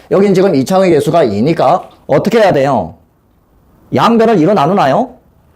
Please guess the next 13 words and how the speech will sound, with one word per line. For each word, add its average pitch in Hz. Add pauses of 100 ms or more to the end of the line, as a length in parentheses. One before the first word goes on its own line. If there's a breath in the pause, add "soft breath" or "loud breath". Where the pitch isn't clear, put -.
(100)
그건 208
방정식일 208
때 208
그렇게 196
해도 190
되는데요. 143
방정식일 180
때는 160 (280 loud breath)
양변을 202
이로 160
나누-, 180
나누어도 165
되는데 123